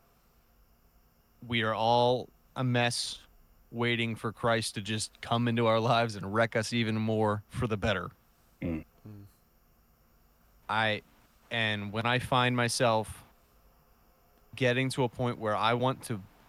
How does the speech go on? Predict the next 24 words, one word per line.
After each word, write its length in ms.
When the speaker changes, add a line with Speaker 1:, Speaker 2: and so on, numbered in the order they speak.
Speaker 1:
burst, 600
I 140
have 280
to 100
take 240
a 20
step 320
back 500
and 200
just 420
quietly 560
recollect 520
myself. 540
Um, 400
not, 280
you 120
know, 180
like, 200
pausing 640
class, 500
but 160
finding 440
a 60
moment 420